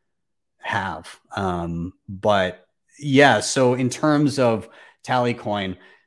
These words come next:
the singular address was one of the major problems, and it was just very easy to track, um, from there on in, and thus addresses were able to be flagged. Nonetheless, a large portion, like seventy percent of the Bitcoin actually got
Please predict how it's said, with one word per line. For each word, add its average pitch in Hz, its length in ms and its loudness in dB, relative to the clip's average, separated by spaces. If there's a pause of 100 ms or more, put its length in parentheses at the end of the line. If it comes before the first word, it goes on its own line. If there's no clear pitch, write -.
the 110 280 -6
singular 127 500 -2
address 98 560 -6
was 92 220 -8
one 101 240 -6
of 90 160 -8
the 92 80 -10
major 90 420 -10
problems, 87 840 -10
and 95 100 -12
it 95 160 -12
was 92 160 -10
just - 220 -12
very 101 240 -2
easy 98 340 -10
to 85 80 -14
track, - 640 -10 (300)
um, 87 440 -8 (260)
from 107 180 -2
there 98 200 -2
on 92 160 -6
in, 104 280 -4
and 98 240 -8
thus - 540 -6 (420)
addresses 143 540 -6
were 117 120 -4
able 107 200 -6
to 98 80 -10
be 90 100 -10
flagged. 90 460 -10
Nonetheless, 117 840 0 (360)
a - 40 -8
large 147 460 0
portion, 135 460 -6
like 85 180 -10
seventy 123 420 -2
percent 113 320 -8
of 95 60 -6
the 90 60 -8
Bitcoin 110 380 -6
actually 104 500 -8
got 87 500 -10